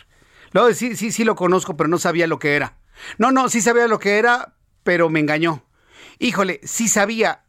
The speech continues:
pero les pido perdón". O sea, ese, esas tres acciones la tienen prácticamente fuera de la contienda electoral. El gobernador de Nuevo León va a ser o Samuel García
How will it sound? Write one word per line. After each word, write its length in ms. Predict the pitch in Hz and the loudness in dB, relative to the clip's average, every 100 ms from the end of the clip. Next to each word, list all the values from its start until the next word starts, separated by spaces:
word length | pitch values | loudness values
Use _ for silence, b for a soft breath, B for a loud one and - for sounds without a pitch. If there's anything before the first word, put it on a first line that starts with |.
| _ - | _ -2
pero 120 | 175 | 0
les 140 | 170 | -2
pido 260 | - 202 185 | 0 0 2
perdón". 460 | 160 156 156 135 - _ - | 0 0 0 -2 -8 _ -12
O 100 | 131 | -10
sea, 100 | - | -4
ese, 320 | 233 202 175 _ _ | -2 -2 -4 _ _
esas 280 | 202 202 190 | -4 -2 -2
tres 240 | - 180 156 | -2 -2 -2
acciones 520 | 131 170 196 269 - B B B - | 0 0 0 -6 -16 B B B -4
la 160 | 127 | -2
tienen 280 | 165 170 160 | 0 -2 -2
prácticamente 600 | 165 160 147 139 160 143 | -4 -4 -4 -2 -2 -6
fuera 540 | - 180 175 175 - _ - | -4 2 2 2 -4 _ -6
de 80 | 135 | -4
la 120 | 131 | -2
contienda 380 | 131 120 147 135 | -4 -2 -2 -2
electoral. 320 | 110 117 139 | -2 -2 0
El 40 | |
gobernador 800 | 185 196 220 220 226 226 277 285 | 2 2 2 2 0 4 2 4
de 120 | 277 | 0
Nuevo 300 | 220 196 165 | 0 0 2
León 280 | 165 202 180 B B - | 4 2 0 B B -4
va 140 | 156 | -2
a 60 | 151 | 0
ser 320 | 147 123 - _ _ | -2 -6 -10 _ _
o 120 | 156 | -4
Samuel 340 | 147 151 185 214 | -2 0 0 0
García 460 | 175 139 220 254 | -2 0 -2 -2